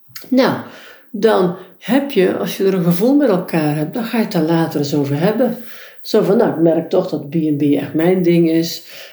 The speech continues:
Eh, heel leuk dat je af en toe eens bij wil springen als het heel druk is of als er iets anders is. Maar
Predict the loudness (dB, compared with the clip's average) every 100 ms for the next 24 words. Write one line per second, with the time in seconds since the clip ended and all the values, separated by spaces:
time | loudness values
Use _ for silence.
0 | _ -4 2 4 4 4 2 2 0 -2
1 | -2 -4 -4 -2 -2 2 2 2 0 -4
2 | -2 0 0 -2 -6 -6 -6 -6 -2 0
3 | 2 2 0 0 0 0 -2 -6 -10 -10
4 | -12 -14 -12 -10 -4 0 2 2 0 -4
5 | -2 -2